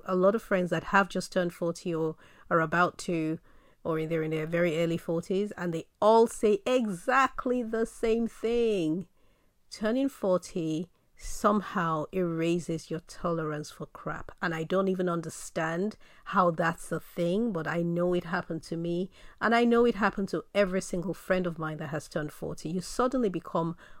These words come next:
bolder, braver, and intolerant of other people's rubbish. <laughs> Okay, so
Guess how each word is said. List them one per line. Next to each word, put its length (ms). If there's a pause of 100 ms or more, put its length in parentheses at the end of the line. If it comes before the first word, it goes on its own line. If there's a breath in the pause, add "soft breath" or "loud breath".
(180)
bolder, 480
braver, 800 (360 soft breath)
and 320
intolerant 800
of 160 (100)
other 200
people's 480 (460)
rubbish. 520
<laughs> 60
Okay, 420 (300)
so 360